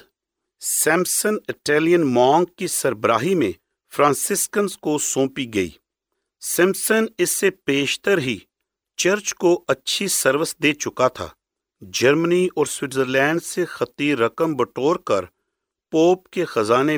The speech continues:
بھر دیے تھے۔ اب اس نے سوئٹزرلینڈ کے ایک سرے سے دوسرے سرے تک سفر کیا اور بڑے بڑے گروہوں کو اپنی طرف متوجہ کر لیا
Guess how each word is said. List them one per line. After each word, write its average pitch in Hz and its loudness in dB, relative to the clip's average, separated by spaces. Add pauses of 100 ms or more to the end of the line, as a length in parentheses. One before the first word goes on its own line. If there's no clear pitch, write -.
بھر 123 0
دیے 135 -2
تھے۔ - -14 (760)
اب 151 4
اس 156 -4
نے 156 0
سوئٹزرلینڈ 139 0
کے 156 -8 (140)
ایک 165 -2
سرے 139 -2
سے 117 -4 (600)
دوسرے 160 -2
سرے 156 -2
تک - -6
سفر 143 -4
کیا 165 -2 (600)
اور 120 0 (140)
بڑے 175 6 (100)
بڑے 175 2 (140)
گروہوں 139 4
کو 165 -2
اپنی 156 0
طرف 147 -2
متوجہ 123 -2
کر 98 2
لیا 87 -6